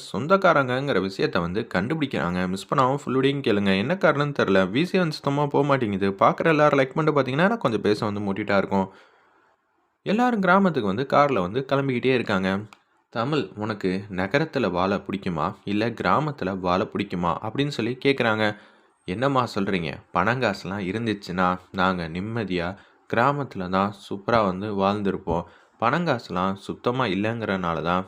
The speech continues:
வேற வழியே இல்லாம நாங்க இப்ப இருக்கிற ஊர்லேருந்து வெளியில வந்திருக்கோம். உங்க வீட்டுக்கெல்லாம் வந்து வந்திருக்கோங்கிற மாதிரி சொல்லிட்டு இருக்காங்க." "அப்படியா தமிழ்?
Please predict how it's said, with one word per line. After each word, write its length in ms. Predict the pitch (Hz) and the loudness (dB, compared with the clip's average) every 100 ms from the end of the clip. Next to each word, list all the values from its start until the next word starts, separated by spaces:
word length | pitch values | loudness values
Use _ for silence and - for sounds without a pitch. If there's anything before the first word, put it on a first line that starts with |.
| 95 | -2
வேற 180 | 87 87 | 0 0
வழியே 400 | 80 92 107 123 | 0 0 2 0
இல்லாம 500 | 110 90 87 82 90 110 - - _ 123 | 0 -2 -4 0 0 -2 -6 -20 _ 0
நாங்க 300 | 147 156 113 104 - _ _ - | 2 2 -2 -6 -8 _ _ -12
இப்ப 240 | 160 160 | -8 0
இருக்கிற 320 | 156 151 147 143 | 0 0 0 2
ஊர்லேருந்து 520 | 123 127 110 104 104 101 107 - | 2 4 4 2 2 2 0 -4
வெளியில 260 | 92 110 117 | 0 2 4
வந்திருக்கோம். 600 | 95 98 95 92 98 101 95 - - | 2 2 0 2 4 4 2 -8 -6
உங்க 240 | 98 101 | 0 2
வீட்டுக்கெல்லாம் 580 | 98 113 104 98 92 104 | 2 2 -2 -2 0 0
வந்து 200 | 85 101 | -2 -2
வந்திருக்கோங்கிற 640 | 101 101 95 - 98 92 76 | -2 0 -2 0 -2 0 -2
மாதிரி 240 | 80 92 | -2 -2
சொல்லிட்டு 420 | 110 104 113 101 | -2 -2 -2 -4
இருக்காங்க." 340 | 95 92 90 85 - - - _ | -4 -2 0 -2 -6 -10 -20 _
"அப்படியா 380 | 92 - 165 143 | -6 0 2 2
தமிழ்? 360 | 92 90 87 85 | 0 -2 0 2